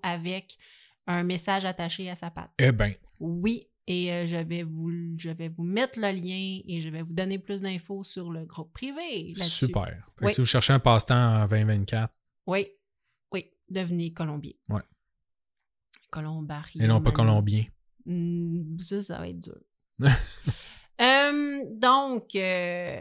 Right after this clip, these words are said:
Speaker 1: les, les premières utilisations de pigeons voyageurs remontent à plus, remontent à plus de trois mille ans. C'était pour proclamer les vainqueurs des Jeux olympiques antiques.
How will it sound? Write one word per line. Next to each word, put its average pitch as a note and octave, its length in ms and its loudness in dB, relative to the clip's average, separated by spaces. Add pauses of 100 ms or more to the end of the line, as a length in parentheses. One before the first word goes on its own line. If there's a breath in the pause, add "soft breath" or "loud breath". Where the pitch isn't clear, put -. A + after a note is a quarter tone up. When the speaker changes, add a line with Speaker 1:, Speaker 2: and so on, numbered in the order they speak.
(140)
Speaker 1:
les, A3 320 2
les A3+ 200 0
premières E4 400 2
utilisations A#3 580 2
de C#4 100 2
pigeons G#3+ 280 -2
voyageurs G3+ 560 2
remontent G#3+ 340 0
à F#3+ 60 2
plus, G#3+ 200 -8 (140)
remontent A#3 400 2
à G#3+ 80 2
plus A3+ 140 -6
de G3+ 140 0
trois G#3+ 320 0
mille A3 260 2
ans. C4+ 80 6 (140)
C'était G#3+ 260 -2
pour G#3+ 240 -4
proclamer A#3 800 0
les F3+ 180 -2
vainqueurs G3 540 -2
des F#3 180 -4
Jeux F#3+ 200 0
olympiques F3+ 500 -4
antiques. E3+ 580 -8